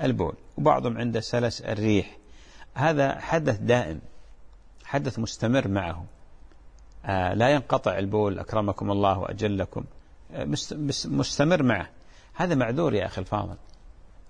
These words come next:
إذا كنت أنت من أصحاب، يعني، ال-، سلس البول، أنت معذور، أنت معذور، بارك الله فيك. ولذلك، آه، أنت إذا،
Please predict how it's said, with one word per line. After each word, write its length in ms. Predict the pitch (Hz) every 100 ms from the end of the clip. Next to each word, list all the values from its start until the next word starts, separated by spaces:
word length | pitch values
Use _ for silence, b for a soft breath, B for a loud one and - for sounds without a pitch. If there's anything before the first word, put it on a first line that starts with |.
| -
إذا 160 | 110 101
كنت 320 | - 170 -
أنت 320 | 147 135 117
من 300 | 107 104 95
أصحاب، 500 | - - 131 135 110 - -
يعني، 560 | 117 50 50 50 - 53
ال-، 300 | 50 50 -
سلس 340 | 131 139 -
البول، 400 | 101 107 101 98 - b -
أنت 180 | - 156
معذور، 480 | 143 156 196 135 - - - - - - - - - - - - - - 123
أنت 440 | 135 - 156 -
معذور، 460 | 135 113 135 175 113
بارك 380 | 113 117 104 107
الله 180 | 98
فيك. 180 | 90 90
ولذلك، 640 | 127 151 147 98 - - - b b b b -
آه، 960 | 57 50 50 50 50 50 - - - 143
أنت 180 | 135
إذا، 440 | 98 110 104 98